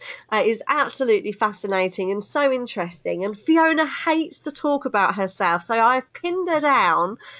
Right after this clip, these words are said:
and I've got some key questions to ask Fiona so you can really find out how fantastic she is, because to me, uh, Fiona is absolutely amazing. In her spare time, uh, she is a wife.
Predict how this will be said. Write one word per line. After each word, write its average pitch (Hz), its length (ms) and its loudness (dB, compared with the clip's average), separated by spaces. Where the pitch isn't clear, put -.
and 240 240 2
I've 233 160 -6
got 254 140 -6
some 247 200 -8
key 320 320 -4
questions 220 800 -2
to - 260 -6
ask 277 400 0
Fiona 180 500 -2
so 226 140 -4
you 233 380 0
can 311 160 -4
really 220 300 0
find 196 420 -2
out 165 420 -2
how 240 160 4
fantastic 208 800 -4
she 175 240 0
is, 170 240 -4
because 208 320 -8
to 269 120 -8
me, 214 520 -4
uh, 190 240 0
Fiona 208 480 2
is 196 260 0
absolutely 202 640 0
amazing. 170 720 -4
In 302 180 0
her 320 240 2
spare 220 400 0
time, 233 580 0
uh, 196 180 -4
she - 200 -2
is 220 100 2
a 254 60 -2
wife. 190 500 0